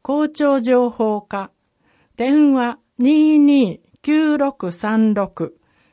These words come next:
ファックス二二九六一七。献血のご案内。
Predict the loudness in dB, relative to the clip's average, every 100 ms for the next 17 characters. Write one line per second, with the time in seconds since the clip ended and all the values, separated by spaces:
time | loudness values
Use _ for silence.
0 | _ -10 -10 -10 -20 -14 -10 -10 _ _
1 | _ -2 2 4 4 4 4 2 0 -6
2 | _ _ -4 -2 -2 -4 -4 -6 -6 -6
3 | -8 -2 0 0 -2 -6 -10 _ _ _
4 | _ _ _ _ _ _ _ _ _ _
5 | _ _ _ _ _ _ _ _ _ _
6 | _ _ _ _ _ _ _ _ _ -2
7 | -2 -2 -4 -2 2 4 4 2 0 2
8 | 2 2 0 -4